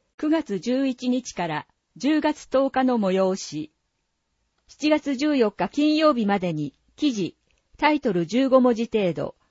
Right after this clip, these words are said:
本文六十文字程度と連絡先を、はがき、ファックスかEメールで広報課へ。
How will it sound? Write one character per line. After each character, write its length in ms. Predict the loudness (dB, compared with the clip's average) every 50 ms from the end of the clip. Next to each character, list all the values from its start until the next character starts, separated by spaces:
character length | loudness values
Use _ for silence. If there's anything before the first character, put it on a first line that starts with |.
| _ _ _ _
本 260 | -2 0 2 2 2 2
文 220 | 0 0 -2 -2
六 260 | -4 -4 -4 -4 -4
十 220 | -2 -2 0 2 2
文 120 | 2 2
字 140 | 0 -2 -4
程 260 | -2 0 0 0 -2
度 200 | -4 -6 -8 -10 _ _ _ _ _ _ -6
と 220 | -4 -4 -4 -6 _ _ _ _ _ _ -2
連 240 | 2 4 4 4 4
絡 180 | 4 2 0 -2
先 380 | -4 -6 -6 -4 -4 -4 -2
を、 160 | -2 -2 -4 -6 _ _ _ _ _ _ _
は 140 | -6 -2 0
が 180 | 2 2 2 0
き、 320 | -4 -8 -8 -8 -8 _ _ _ _ _ _ -4
フ 80 | -2 -2
ァ 20 |
ッ 40 | -2
ク 140 | -2 -4 -8
ス 200 | -8 -10 -10 -6
か 240 | -6 -6 -6 -6 _ -4
E 240 | -2 0 2 2 2
メ 180 | 4 4 4
ー 40 | 4 2
ル 100 | 0 -2
で 240 | -4 -4 -6 -8 _ _ _ _ _ _ 2
広 260 | 4 6 6 6 4
報 200 | 4 2 2 2
課 180 | 0 -2 -2 -2
へ。 240 | 0 -2 -4 -6